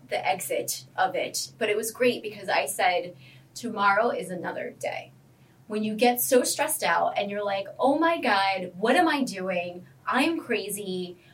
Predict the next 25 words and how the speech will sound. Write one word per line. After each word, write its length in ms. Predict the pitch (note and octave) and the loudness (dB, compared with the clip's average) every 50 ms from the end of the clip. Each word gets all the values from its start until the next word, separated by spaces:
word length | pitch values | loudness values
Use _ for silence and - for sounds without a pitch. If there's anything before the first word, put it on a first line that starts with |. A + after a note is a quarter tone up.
| - - - | -20 -18 -6
Why 180 | F3+ G#3 B3 C#4 | 2 4 4 6
don't 200 | E4+ F4 D#4+ D#4 | 6 6 4 4
I 80 | C#4 B3+ | 2 2
just 220 | B3 B3 A#3+ - | 2 0 0 2
get 340 | - A#3 G#3 G#3 G3 G3 - - | 2 2 4 4 2 2 2 0
a 80 | F#3+ G3 | -2 -2
nine-to-five? 920 | F#3 F3+ F3 F3+ F3+ F3+ - - - - F3 E3+ E3+ F3 F3 F3 - - - | -2 -2 -2 -2 -4 -6 -10 -10 -4 -2 0 0 0 0 -2 -2 -4 -2 -2
Like, 240 | - F3+ F3 - - | -2 -2 -2 0 2
this 220 | B3 B3 A#3+ B3 | 2 2 2 2
is 140 | C#4+ C#4+ B3 | 0 -2 -2
insane." 920 | C#4+ D4 D4 D4 - - - D#4 D4+ C#4+ A#3 G3+ G3 F#3 F#3 G3+ G#3 G#3+ - - - - - - - - - - - - - - - _ _ _ - - - - - | 0 0 0 2 0 0 0 -2 -2 -2 -2 -4 -4 -6 -8 -10 -12 -14 -16 -20 -20 -20 -20 -20 -20 -20 -20 -20 -20 -20 -20 -20 -20 _ _ _ -20 -20 -20 -10 -8
Tomorrow 600 | - - C4+ B3+ C4+ C4+ C#4+ D#4 D#4+ D#4 D#4 - | -4 0 4 4 6 6 4 4 2 2 2 2
is 180 | A#3 B3 A#3+ | 2 2 2
another 260 | A#3 A#3+ A#3 A#3 A3+ - | 2 0 0 0 -2 -2
day. 240 | A3 G3+ F#3 F3 C#3+ | 0 0 0 0 0
You 240 | B2+ F3+ F#3 F#3 - | -4 -6 -8 -10 -6
go, 420 | - A3+ A#3 B3+ C#4 C#4+ C#4 - - - - | -4 -2 2 2 2 2 0 -2 -6 -12 -18
you 100 | - F3 - - | -18 -18 -18 -12
go 160 | - F#3 F#3+ | -6 -2 -2
to 80 | A3 B3+ | -2 0
sleep, 460 | B3+ - - B3 A#3 A3+ A3+ G#3+ - - _ _ _ _ - _ _ _ _ - - - - - - | -2 -2 -2 -4 -4 -4 -8 -10 -12 -16 _ _ _ _ -20 _ _ _ _ -20 -20 -20 -20 -20 -18
you 120 | E3+ E3 | -12 -8
lick 220 | E3 F3 F3+ F3+ - | -8 -8 -8 -8 -8
your 140 | - A#3 A#3+ | -8 -6 -6
wounds 640 | G#3+ F#3+ F#3 F#3 F3+ F3+ F#3 F#3 F3+ - - - | -6 -6 -6 -6 -6 -6 -6 -8 -8 -8 -10 -12